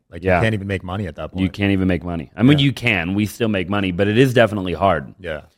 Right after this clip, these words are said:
Speaker 2: You gotta buy the deal really, really good. I mean, it, it, again, it's like, we know, right? You,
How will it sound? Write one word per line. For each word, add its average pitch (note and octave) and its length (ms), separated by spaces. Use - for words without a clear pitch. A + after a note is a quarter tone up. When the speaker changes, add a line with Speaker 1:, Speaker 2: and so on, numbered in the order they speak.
Speaker 2:
You C3 100
gotta C#3 160
buy A2 240
the G#2+ 120
deal G2 540
really, G2 640
really G#2 400
good. D#2+ 500
I D#2 40
mean, F#2+ 200
it, - 140
it, A2+ 120
again, G#2 460
it's G#2+ 300
like, A#2+ 260
we C3+ 120
know, A2 240
right? F2 220
You, G2+ 160